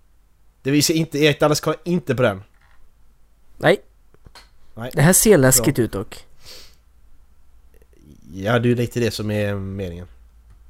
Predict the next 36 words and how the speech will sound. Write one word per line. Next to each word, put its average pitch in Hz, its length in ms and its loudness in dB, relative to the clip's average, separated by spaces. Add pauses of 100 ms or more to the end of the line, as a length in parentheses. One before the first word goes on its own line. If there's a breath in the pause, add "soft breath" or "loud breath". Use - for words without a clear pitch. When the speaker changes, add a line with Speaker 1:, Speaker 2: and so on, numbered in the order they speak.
(100)
Speaker 1:
Faktiskt. - 520 -14
Vi 110 80 -8
ska 104 260 -6
kolla... 107 280 -10
Vi... 107 340 -6 (640 soft breath)
Så - 140 -14
tänkte 160 280 -2
jag 135 80 2
att 120 120 -2
vi, 117 300 2
eh, 110 240 2
spelar 123 340 -2
in 104 160 -2
detta 98 300 -8 (460)
och - 260 -16
lägger 98 240 -8
ut - 80 -12
på - 60 -8
YouTube-kanalen, 80 500 -10
så - 120 -12
den 101 120 -8
också 98 140 -16
får 85 180 -16
lite, 80 340 -16 (440)
Speaker 2:
Åh, 339 160 -6 (200)
nice. 139 600 -8
Speaker 1:
lite 80 240 -14 (120)
kärlek, 82 580 -12
liksom. - 220 -12
Speaker 2:
Ja, 151 100 -4
det 208 80 -2
var 120 340 -10
i 123 300 -12
länge 123 400 -10
sedan 127 240 -10
faktiskt. - 480 -16